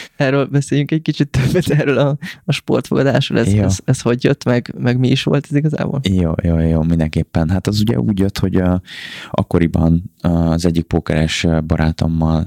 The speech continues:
Speaker 2: elég sokat játszottunk együtt, és ő egyszer csak, egyébként ő egy nagyon intelligens figura,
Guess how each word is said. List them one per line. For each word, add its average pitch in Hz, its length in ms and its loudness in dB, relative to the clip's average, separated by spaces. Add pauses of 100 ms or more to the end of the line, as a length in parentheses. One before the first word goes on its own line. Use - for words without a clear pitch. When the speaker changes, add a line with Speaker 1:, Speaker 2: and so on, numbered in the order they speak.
Speaker 2:
elég 78 320 -2
sokat - 500 -2
játszottunk 78 540 0
együtt, 120 380 0
és - 300 0
ő - 20 4
egyszer 80 340 0
csak, - 420 -4 (380)
egyébként - 400 -2
ő 80 60 4
egy 76 260 0 (380)
nagyon 78 360 2
intelligens 76 800 0
figura, 85 520 -2